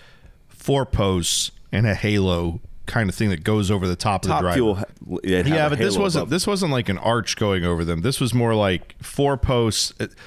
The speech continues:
Speaker 1: think of, like, the little thing you get in your pizza, the little white
Speaker 2: <laughs> Yeah, the
Speaker 1: plastic
Speaker 2: whi-,
Speaker 1: thing.
Speaker 2: white table.
Speaker 1: It was like one of those, except the inside is just like a ring, not a
Speaker 2: If, if
Speaker 1: solid
Speaker 2: you're,
Speaker 1: disc.
Speaker 2: if you're listening internationally or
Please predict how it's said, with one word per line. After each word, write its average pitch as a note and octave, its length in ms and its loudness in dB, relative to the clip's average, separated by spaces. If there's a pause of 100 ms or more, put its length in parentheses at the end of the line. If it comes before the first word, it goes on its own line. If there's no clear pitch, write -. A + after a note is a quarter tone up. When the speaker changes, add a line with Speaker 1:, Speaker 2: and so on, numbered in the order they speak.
(240)
Speaker 1:
think A3 240 -2
of, A3+ 140 0
like, E3+ 220 2
the C#3+ 80 0
little C#3 200 2
thing C3+ 160 2
you B2 100 2
get A#2+ 100 0
in A#2+ 60 -2
your G#2 120 2
pizza, B2 500 -2 (340)
the G#2 100 0
little A2 220 2
white A#2+ 240 0 (140)
Speaker 2:
<laughs> G2 160 -18
Yeah, A#2+ 120 0
the A2+ 40 0
Speaker 1:
plastic C3 400 2
Speaker 2:
whi-, - 40 -18
Speaker 1:
thing. D3 200 2
Speaker 2:
white B2+ 200 2
table. C3+ 360 2
Speaker 1:
It D#3+ 80 0
was F#3+ 140 0
like G#3 140 0
one G3 140 0
of F#3+ 60 0
those, F#3 180 0
except D3+ 300 -2
the C#3+ 100 0
inside C#3 400 2
is A2+ 100 0
just - 280 -2
like A2+ 160 0
a G2 60 0
ring, F#2+ 420 0
not G#2 200 2
a F#2 120 2
Speaker 2:
If, E2 60 -4
if C#2+ 120 -10
Speaker 1:
solid A2+ 320 2
Speaker 2:
you're, A2 140 4
Speaker 1:
disc. F2+ 460 -2
Speaker 2:
if A2 120 0
you're A2+ 120 2
listening C#3 420 0
internationally A#2+ 800 0
or G2 440 2